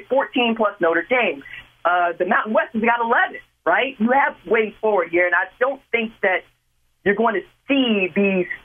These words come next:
two power conferences become the A F C and the N F C as long as there are other television networks that want to continue to see other, uh, conferences like the American, like the Mountain West, continue to exist. Now, if that changes, then yeah,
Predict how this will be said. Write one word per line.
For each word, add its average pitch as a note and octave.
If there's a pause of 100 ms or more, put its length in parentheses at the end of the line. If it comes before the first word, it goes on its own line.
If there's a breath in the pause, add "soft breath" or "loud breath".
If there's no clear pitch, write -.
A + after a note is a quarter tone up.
(340)
two C4+
power A3
conferences F#3 (340)
become G3
the F3+
A G3
F F#3
C F#3+
and E3+
the E3+
N B3
F G3
C F#3+
as F3+
long G#3
as G3
there G3
are F#3+
other G3+
television F3+
networks F3
that E3+
want F#3+
to F3 (260 loud breath)
continue F#3+
to F3+
see G3+
other, F#3
uh, D#3+
conferences F3+
like G3+
the F3+
American, D#3+
like F3
the F3
Mountain D#3
West, D#3 (360 loud breath)
continue F3
to E3+
exist. C#3 (100)
Now, E3+ (680 soft breath)
if F#3
that G#3+ (180)
changes, E3+
then F4+
yeah, A4+